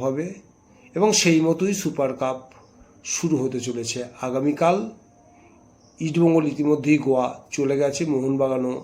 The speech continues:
গোয়ায় পাড়ি দিয়েছে। এবার হবে আসল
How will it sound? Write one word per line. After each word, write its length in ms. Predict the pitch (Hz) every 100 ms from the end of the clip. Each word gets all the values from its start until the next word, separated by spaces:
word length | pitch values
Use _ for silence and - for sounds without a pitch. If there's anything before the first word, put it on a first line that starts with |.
| - - 120
গোয়ায় 300 | 120 120 123 - - _ _ _ _ -
পাড়ি 220 | 139 143
দিয়েছে। 420 | 147 165 160 185 196 - - _ _ _ _ _ _ - -
এবার 340 | 131 127 120 117 113 - - _ _ _ _ _ _ - -
হবে 320 | 123 120 117 110 - _ _ _ _ _ _ -
আসল 420 | - 151 - 160